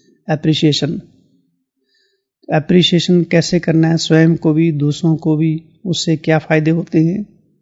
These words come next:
उसको जीवन में कैसे लाना है। तो बहुत मेहनत से उन्होंने विस्तार से सुनाया था appreciation। फिर तीसरे नंबर पर सुनाया था सुखदेव भाई ने।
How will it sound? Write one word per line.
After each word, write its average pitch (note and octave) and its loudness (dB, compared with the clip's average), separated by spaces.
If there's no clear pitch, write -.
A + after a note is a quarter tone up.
उसको D#3+ -2
जीवन D3+ 2
में D#3 4
कैसे D3+ 2
लाना D#3 2
है। F3+ -4
तो D3+ -6
बहुत D#3+ 2
मेहनत D#3+ 4
से - -2
उन्होंने D#3 2
विस्तार D3+ -4
से D#3 -6
सुनाया D3+ 0
था D#3 -6
appreciation। D3+ -4
फिर D#3 -2
तीसरे E3+ 2
नंबर E3 2
पर E3 -2
सुनाया D#3 -2
था D#3 -2
सुखदेव D3+ -2
भाई C#3+ 0
ने। C3+ -4